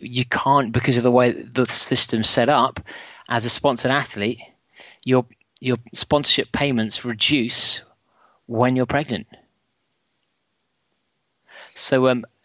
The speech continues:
yeah, and that, that's apparently, she's, she's mentioned this, but apparently now that is just common across, and, and to a certain extent, I guess, as a, an athlete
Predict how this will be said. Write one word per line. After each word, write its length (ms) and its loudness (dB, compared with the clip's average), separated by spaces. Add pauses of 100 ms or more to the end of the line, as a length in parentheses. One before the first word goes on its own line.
yeah, 220 0
and 120 0
that, 200 -2
that's 320 -2
apparently, 880 -4 (120)
she's, 460 2
she's 260 0
mentioned 440 -2
this, 260 -8
but 120 -2
apparently 360 -2
now 320 0
that 220 -2
is 180 -2
just 640 0 (320)
common 560 0
across, 480 2 (440)
and, 180 0
and 180 2
to 80 4
a 40 6
certain 260 4
extent, 260 -2
I 80 -4
guess, 300 0
as 300 -2
a, 300 2
an 140 -2
athlete 560 -4